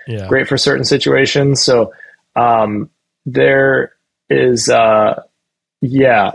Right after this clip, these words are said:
Speaker 2: it's just, it's a great time to be in, doing what we're doing because the tools are amazing now.
Speaker 1: Yeah.
Speaker 2: Um, the, uh, lens of choice now is this Laowa thirty-three,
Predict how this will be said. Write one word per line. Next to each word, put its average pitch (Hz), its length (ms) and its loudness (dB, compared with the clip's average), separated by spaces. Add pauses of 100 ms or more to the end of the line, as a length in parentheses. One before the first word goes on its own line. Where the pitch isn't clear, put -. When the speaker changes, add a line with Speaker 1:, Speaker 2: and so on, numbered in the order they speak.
Speaker 2:
it's - 160 0
just, - 200 -2
it's - 180 -2
a 139 180 0
great 156 260 0
time 143 260 0
to 120 60 -2
be 127 160 0 (320)
in, 147 80 -4
doing 135 300 0
what 123 100 0
we're 120 100 -2
doing 117 260 -2
because 117 240 -4
the 120 100 -2
tools 135 440 0
are 107 140 2
amazing 120 800 0
now. 104 340 -8 (300)
Speaker 1:
Yeah. 123 540 0
Speaker 2:
Um, 110 320 -6 (960)
the, 139 560 2 (200)
uh, 139 480 2 (400)
lens 151 420 0
of 151 100 0
choice 151 400 0
now 143 300 0
is 131 160 -2
this 131 200 -4
Laowa 131 580 0
thirty-three, 131 840 -2